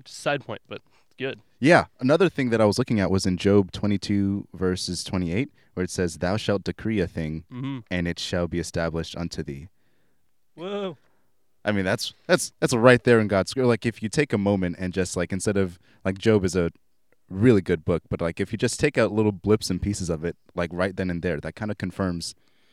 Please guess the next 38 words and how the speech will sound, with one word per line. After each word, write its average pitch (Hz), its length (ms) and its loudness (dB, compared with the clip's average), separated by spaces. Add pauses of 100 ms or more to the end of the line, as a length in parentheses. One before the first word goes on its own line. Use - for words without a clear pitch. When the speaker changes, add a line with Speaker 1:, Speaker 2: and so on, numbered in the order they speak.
(100)
Speaker 2:
that 87 160 0
whole, 98 180 0
like, 87 220 -2
wealth 90 240 -2
mindset 90 420 -6
of, 78 100 -14
like, 78 300 -10 (720)
"Okay, 135 360 4 (400)
so 113 200 4
I 110 60 6
decree 139 400 0
that 131 140 2
I'm 120 160 2
wealthy. 85 420 0 (220)
I'm 95 100 0
not 90 160 2
wealthy 92 260 2
right 80 200 0
now," 90 260 0 (140)
but 90 260 2
in 98 140 0
the, 92 180 2
using 98 240 0
the 82 80 -2
present 101 340 0
tense, - 400 -6
saying, 87 340 -2 (100)
"I 98 160 2
am 92 320 0
wealthy." 71 420 -8 (1700)
Well, 85 300 -4 (220)
scripture - 360 2
backs 95 240 2
that 98 140 2
up 98 120 0
and 92 120 -2
says, 90 480 0 (180)
"Yeah, 110 240 -2